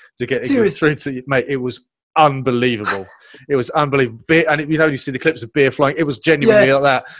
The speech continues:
Speaker 1: And I've never s-, I've never been personally so excited about a race <laughs> as I have. And I've never seen other people before that look like they've never run in their life before. But it, so, mate, it was,
Speaker 2: Yeah.
Speaker 1: I kinda get goosebumps as I'm talking about it. It's, um,
Speaker 2: Yeah.
Speaker 1: mu-,
Speaker 2: No, no, it's, it's just, as I said, it's like, Tim, it's,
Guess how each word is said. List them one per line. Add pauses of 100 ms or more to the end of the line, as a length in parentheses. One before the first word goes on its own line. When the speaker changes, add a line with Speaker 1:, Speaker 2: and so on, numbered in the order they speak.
Speaker 1:
And
I've
never
s-,
I've
never
been
personally
so
excited
about
a
race
<laughs>
as
I
have.
And
I've
never
seen
other
people
before
that
look
like
they've
never
run
in
their
life
before.
But
it,
so,
mate,
it
was,
Speaker 2:
Yeah.
Speaker 1:
I
kinda
get
goosebumps
as
I'm
talking
about
it. (100)
It's,
um, (460)
Speaker 2:
Yeah. (580)
Speaker 1:
mu-, (100)
Speaker 2:
No,
no,
it's,
it's
just,
as
I
said,
it's
like,
Tim,
it's,